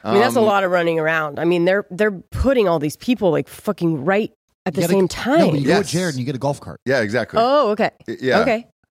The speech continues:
Speaker 1: Can you do the golf cart?
Speaker 2: Jared can, I can get that golf cart, but, um, Jared,
Speaker 1: Ooh.
Speaker 2: call Jared, uh,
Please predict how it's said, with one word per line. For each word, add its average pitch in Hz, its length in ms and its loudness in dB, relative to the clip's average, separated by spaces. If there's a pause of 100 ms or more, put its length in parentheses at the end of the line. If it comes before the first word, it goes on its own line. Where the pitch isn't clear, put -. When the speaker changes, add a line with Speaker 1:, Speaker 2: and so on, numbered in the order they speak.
Speaker 1:
Can 202 160 2
you 240 120 2
do 254 100 2
the 262 80 2
golf 196 220 0
cart? 330 180 -2
Speaker 2:
Jared 196 260 0
can, 120 220 -2
I - 80 -4
can 151 80 -4
get 104 140 -4
that 76 180 -4
golf 76 220 -6
cart, 82 240 -6
but, 87 180 -4
um, 92 420 -4 (600)
Jared, 196 280 4
Speaker 1:
Ooh. 190 800 4
Speaker 2:
call 226 280 2
Jared, 147 600 -2
uh, 127 480 2